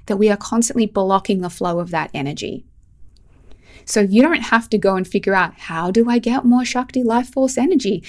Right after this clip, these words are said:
You are that. <laughs> You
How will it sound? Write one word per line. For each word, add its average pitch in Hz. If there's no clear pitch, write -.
You 214
are 196
that. 156
<laughs> 254
You 247